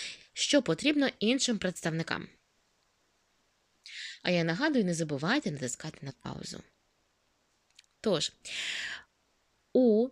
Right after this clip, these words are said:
нашому з вами зошиті, у наших прописах ми часто будемо бачити ось такі лінії. Перша лінія, подивіться, ось вона така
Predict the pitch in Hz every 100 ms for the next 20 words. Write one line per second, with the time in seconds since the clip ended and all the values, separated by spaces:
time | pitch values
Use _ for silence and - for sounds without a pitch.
0 | - 220 311 - 214 180 175 175 190 180
1 | 156 139 - 190 196 226 156 - 185 -
2 | 220 240 - - - 214 226 202 170 -
3 | 247 339 320 277 208 226 254 302 302 330
4 | 311 233 196 190 196 202 320 254 226 214
5 | - 294 453 440 - _ - 180 - 240
6 | 285 349 _ _ _ _ 196 202 160 143
7 | - - - - - - 311 320 - 208
8 | 190 170 160 156 185 175 165 156 - 165
9 | - 165 151 - 143 143 - - - -